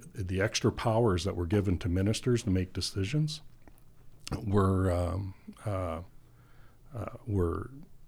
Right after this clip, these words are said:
uh, and that was there because if you can't sit and make legislation, then you have to have the power to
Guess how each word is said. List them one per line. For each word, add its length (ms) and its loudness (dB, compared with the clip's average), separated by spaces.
uh, 280 -6
and 340 2
that 200 2
was 200 4
there 220 2
because 460 0
if 160 -4
you 80 -2
can't 280 0
sit 300 -2
and 80 0
make 240 -4
legislation, 760 0
then 180 -2
you 140 -4
have 260 -6
to 80 -2
have 200 -2
the 80 -6
power 340 -2
to 80 -16